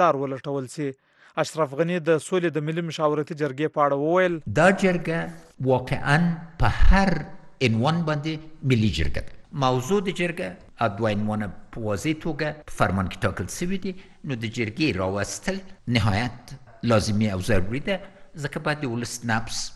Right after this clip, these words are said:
Speaker 2: په واضح توګه موږ معلوم کړو او پوه سو چې حدود څه دي. واضح ده چې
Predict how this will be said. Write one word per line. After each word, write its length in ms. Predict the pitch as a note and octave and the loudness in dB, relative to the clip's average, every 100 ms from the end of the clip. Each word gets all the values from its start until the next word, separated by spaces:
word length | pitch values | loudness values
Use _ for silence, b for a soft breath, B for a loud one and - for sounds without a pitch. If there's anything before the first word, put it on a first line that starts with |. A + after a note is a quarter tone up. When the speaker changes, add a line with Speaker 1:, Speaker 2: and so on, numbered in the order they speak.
| - | -6
Speaker 2:
په 80 | A#2 G2 | 4 6
واضح 340 | G2 - G3+ F3+ | 6 4 2 2
توګه 220 | G3 F3 E3 - - - | 0 2 0 -4 -12 -6
موږ 100 | C#3 B2+ | -4 2
معلوم 260 | A2 B2 G3 - | 2 2 0 -4
کړو 100 | G3 B B - | -10 B B 0
او 40 | C3 - | 0 0
پوه 120 | E3 - | -4 -4
سو 100 | F3+ | -6
چې 240 | - B2 | -4 -2
حدود 260 | A#2+ F#2+ B2 - | -2 -2 -8 -6
څه 100 | A2 - | -8 -8
دي. 80 | - - - - - D3 | -12 -14 -14 -16 -8 -2
واضح 360 | D3 C#3 G#3 G#3+ | 0 0 -2 -2
ده 80 | G#2 A#2 - - | -4 -8 -10 -18
چې 60 | - | -4